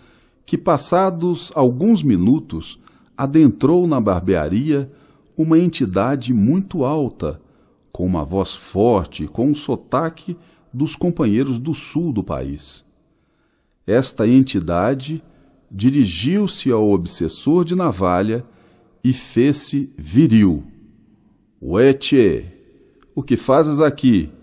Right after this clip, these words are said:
Perdendo tempo com esses homens de saia?" Referia-se aos trajes do barbeiro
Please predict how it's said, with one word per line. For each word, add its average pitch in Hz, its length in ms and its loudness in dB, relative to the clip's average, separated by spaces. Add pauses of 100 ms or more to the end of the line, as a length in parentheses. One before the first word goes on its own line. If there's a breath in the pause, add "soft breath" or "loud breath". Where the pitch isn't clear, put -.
(760)
Perdendo 135 580 4
tempo 165 580 2
com 127 160 0
esses 110 400 0
homens 143 380 4
de 107 120 -6
saia?" 113 720 2 (880)
Referia-se 110 840 -2
aos 82 260 -4
trajes 107 560 -4
do 87 140 -6
barbeiro 82 760 -2